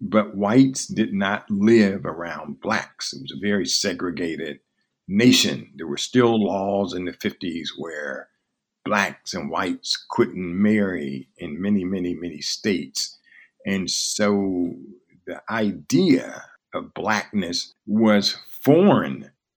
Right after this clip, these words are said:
to white Americans. And so you had a movie like Lilies of the Field, and you had a black man, Homer Smith, and the character that Sidney Poitier played,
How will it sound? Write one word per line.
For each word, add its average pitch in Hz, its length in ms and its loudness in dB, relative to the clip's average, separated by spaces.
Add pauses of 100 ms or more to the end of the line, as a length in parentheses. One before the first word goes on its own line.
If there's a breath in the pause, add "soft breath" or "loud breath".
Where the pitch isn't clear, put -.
(160)
to 104 100 0
white 101 240 2
Americans. 76 920 -6 (460)
And 104 160 2
so 107 800 0 (640)
you 113 340 0
had 104 320 0
a 98 80 0
movie 101 800 -2 (260)
like 101 240 -2
Lilies 110 500 6
of 104 160 0
the 92 60 -4
Field, 113 540 2
and 78 160 -6
you 87 140 -2
had 80 260 -10
a 69 60 -10
black 92 500 -6
man, 90 720 -2 (240)
Homer 104 380 4
Smith, 92 460 -2 (420)
and 78 80 -12
the 71 40 -10
character 87 520 -2
that 80 180 -4
Sidney 82 300 -6
Poitier 78 520 -10
played, 90 600 -6